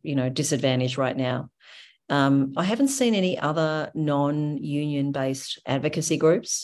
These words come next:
uh, other than those who represent very distinct areas, like people who are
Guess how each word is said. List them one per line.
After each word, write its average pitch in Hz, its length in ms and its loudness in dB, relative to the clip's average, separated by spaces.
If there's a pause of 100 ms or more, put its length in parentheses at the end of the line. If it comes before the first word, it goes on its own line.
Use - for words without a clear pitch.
(120)
uh, 143 240 2
other 160 260 4
than 143 240 2
those 139 280 2
who 139 360 -2 (420)
represent 143 580 2
very 143 360 2
distinct 135 600 -2 (520)
areas, 139 460 2
like 127 180 -2
people 151 320 -4
who 143 240 0
are 131 460 2